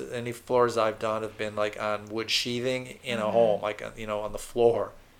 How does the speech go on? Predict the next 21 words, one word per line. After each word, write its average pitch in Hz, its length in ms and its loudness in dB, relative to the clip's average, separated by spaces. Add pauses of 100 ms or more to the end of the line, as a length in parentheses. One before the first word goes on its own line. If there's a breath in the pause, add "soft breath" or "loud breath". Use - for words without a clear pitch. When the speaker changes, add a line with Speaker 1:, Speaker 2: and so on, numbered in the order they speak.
Speaker 2:
Right. 156 300 -4
Speaker 1:
You 117 60 0
know, 117 80 6
I've 117 80 6
never 120 240 8
put - 360 -2
wood 120 220 -2
floor, 110 320 2
like, 104 180 -2 (160)
on 110 280 2
the 101 60 -2
basement 113 520 0
floor. 107 180 -2
I've 101 140 0
done 104 160 -4
tiles 139 760 6 (580)
Speaker 2:
Yeah. 208 360 2
Speaker 1:
on 143 120 -2
the, 135 80 4
on 120 160 4
concrete, 113 720 0